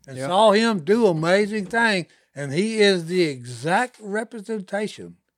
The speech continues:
Speaker 1: of the Father.
Speaker 2: He is.
Speaker 1: Okay.
Speaker 2: That's gonna be pretty
Speaker 1: No,
Speaker 2: cool.
Speaker 1: no. 'Cause that's why when you say, "Wait a minute," you,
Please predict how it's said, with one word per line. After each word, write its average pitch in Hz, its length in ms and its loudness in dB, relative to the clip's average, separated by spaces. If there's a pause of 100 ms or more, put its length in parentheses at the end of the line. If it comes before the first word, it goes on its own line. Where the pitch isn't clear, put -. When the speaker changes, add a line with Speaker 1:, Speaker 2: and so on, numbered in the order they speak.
(220)
Speaker 1:
of 131 180 -14
the 139 80 -16
Father. 160 440 -8 (1200)
Speaker 2:
He 117 220 -12
is. 156 220 -16 (1000)
Speaker 1:
Okay. 131 380 -16 (420)
Speaker 2:
That's 135 160 -16
gonna 110 220 -14
be 110 100 -10
pretty 113 300 -12
Speaker 1:
No, 151 140 -8
Speaker 2:
cool. 202 60 2
Speaker 1:
no. 226 380 4 (420)
'Cause 170 200 -4 (100)
that's 185 320 2
why 220 260 4
when 190 200 2
you 185 160 0
say, 190 280 2
"Wait 196 220 4
a 190 40 0
minute," 170 200 -4
you, 170 260 -2